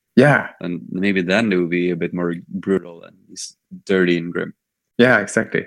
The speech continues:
Speaker 1: You, you could have a, make, like, a s-, s-, some survivors of Calth. That's,
Speaker 2: Yeah.
Speaker 1: that's your force, and they're <laughs> really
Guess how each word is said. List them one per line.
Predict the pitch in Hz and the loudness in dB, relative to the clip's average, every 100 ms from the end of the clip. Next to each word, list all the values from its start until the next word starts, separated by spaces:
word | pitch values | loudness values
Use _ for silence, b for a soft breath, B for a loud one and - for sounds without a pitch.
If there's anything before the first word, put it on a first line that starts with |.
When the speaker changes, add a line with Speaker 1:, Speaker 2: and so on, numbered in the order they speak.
| _ - | _ 2
Speaker 1:
You, | 113 117 | 6 8
you | 131 | 8
could | 139 | 8
have | 156 135 | 6 6
a, | 113 B B | 2 B B
make, | 135 131 | 4 6
like, | 127 113 | 4 6
a | 120 | 4
s-, | 113 | 2
s-, | 131 101 78 - - 107 - - | -2 -2 -4 -6 -10 -16 -20 -2
some | 127 120 | 2 4
survivors | - 120 117 127 120 110 | 4 4 4 4 2 0
of | 98 | -4
Calth. | - 117 95 - - _ _ - | 0 2 0 -4 -20 _ _ -6
That's, | 98 | -2
Speaker 2:
Yeah. | 90 | 2
Speaker 1:
that's | 113 110 107 | 0 0 -2
your | 95 | -4
force, | - 101 90 - | -2 -2 0 -2
and | 92 | -4
they're | 90 90 b b b | -2 -4 b b b
<laughs> | 120 113 - | 0 2 6
really | 156 120 | 8 6